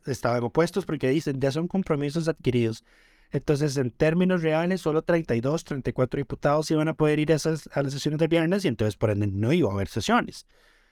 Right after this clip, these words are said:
Eh, otras fracciones también plantearon alternativas y al final lo que se optó fue crear mini sesiones de plenario a partir del miércoles.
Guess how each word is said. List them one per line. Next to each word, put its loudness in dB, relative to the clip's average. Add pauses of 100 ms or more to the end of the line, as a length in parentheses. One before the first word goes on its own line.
(300)
Eh, 2 (380)
otras 2
fracciones -2
también 0
plantearon 0
alternativas 0
y 4
al 2
final 2
lo -2
que 0
se -4
optó 0
fue 2
crear 2
mini 0
sesiones -2
de -2
plenario -2 (760)
a -10
partir 0
del 2
miércoles. -2